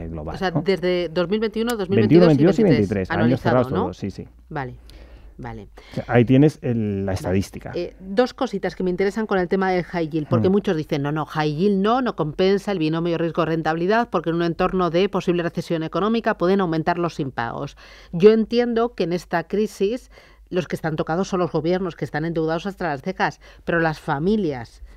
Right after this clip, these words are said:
Speaker 2: y las empresas están en una situación mucho más sólida, mucho más robusta, y entiendo que si la recesión va a ser suave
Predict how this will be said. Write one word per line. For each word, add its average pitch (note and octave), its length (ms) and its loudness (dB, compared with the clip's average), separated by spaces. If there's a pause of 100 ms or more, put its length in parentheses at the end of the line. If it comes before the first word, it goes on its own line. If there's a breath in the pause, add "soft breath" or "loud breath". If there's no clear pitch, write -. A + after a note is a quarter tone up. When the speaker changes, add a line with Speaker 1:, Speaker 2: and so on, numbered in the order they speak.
(140 soft breath)
Speaker 2:
y E3 100 -6
las F3+ 260 -4
empresas F#3+ 600 -4 (340 soft breath)
están E3 260 -2
en F3 80 -2
una G3 120 0
situación F3+ 460 -2
mucho F#3+ 300 0
más E3+ 240 0
sólida, E3 640 -2
mucho D#3+ 260 -4
más F3 180 2
robusta, D#3+ 600 0 (320 loud breath)
y D#3 80 -2
entiendo E3+ 420 -2
que D3 240 -4
si - 160 -12
la C3+ 120 -4
recesión C#3 360 -6
va D3 40 -4
a - 20 -10
ser C3+ 140 -8
suave G#3 500 -4